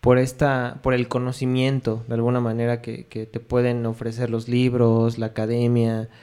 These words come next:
eh, los maestros,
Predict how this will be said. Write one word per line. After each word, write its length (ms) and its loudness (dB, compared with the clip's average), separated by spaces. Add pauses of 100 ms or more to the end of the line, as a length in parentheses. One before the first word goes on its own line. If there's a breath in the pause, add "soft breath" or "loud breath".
(320 loud breath)
eh, 520 -6 (1900 loud breath)
los 300 4
maestros, 1160 -2